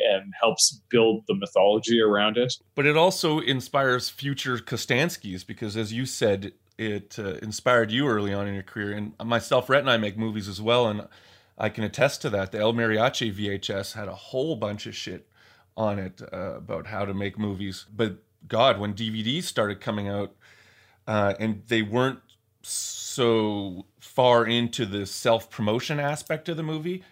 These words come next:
Speaker 2: they didn't know how to make special features yet. And so they just leave the camera rolling and make a two-hour thing where you actually see how a film set works and you can see how boring it can actually be and how frustrating it can actually be. And those are the lessons that are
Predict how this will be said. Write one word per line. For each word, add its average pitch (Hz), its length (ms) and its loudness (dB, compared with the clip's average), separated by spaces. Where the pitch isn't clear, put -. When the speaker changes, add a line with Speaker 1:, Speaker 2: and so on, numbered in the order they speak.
Speaker 2:
they 113 80 0
didn't 131 160 2
know 127 100 6
how 143 100 6
to 123 40 6
make 110 160 -2
special 104 300 -2
features 101 480 -8
yet. 98 240 -2
And 101 120 -6
so 104 320 2
they 123 100 0
just 117 180 -4
leave 117 220 0
the 113 60 -12
camera 110 340 0
rolling 110 520 2
and 101 140 -4
make 110 200 -2
a 110 60 -8
two-hour 110 560 4
thing 113 300 0
where 104 100 0
you 110 220 2
actually 117 360 0
see 120 240 -2
how 113 160 6
a 98 60 2
film 110 280 -2
set 104 260 -2
works 104 420 0
and 101 100 -4
you 98 80 -6
can 107 140 -8
see 113 200 -6
how 101 140 2
boring 101 480 0
it 98 140 -8
can 104 120 -6
actually 98 360 -6
be 104 300 -2
and - 80 -10
how 104 120 -6
frustrating 113 520 2
it 95 100 -12
can 104 100 -6
actually 101 340 -6
be. 92 260 -6
And 107 120 -6
those 123 200 4
are 123 60 4
the 101 80 -2
lessons 101 400 -2
that 95 100 -10
are 95 200 -8